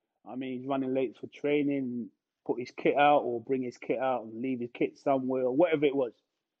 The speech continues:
You know, that, that's the partnership we had. We wasn't, it was a relationship as friends as well as everything else.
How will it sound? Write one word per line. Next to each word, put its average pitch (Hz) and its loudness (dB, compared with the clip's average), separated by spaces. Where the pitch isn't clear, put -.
You 104 -8
know, 123 -2
that, 143 2
that's 175 2
the - -4
partnership 143 -2
we 135 -8
had. 123 -8
We 143 -4
wasn't, 160 -8
it 156 -4
was 151 -2
a 143 -2
relationship 143 -2
as 127 -12
friends 135 -4
as 123 -8
well 127 -2
as 110 -8
everything 110 -10
else. 104 -8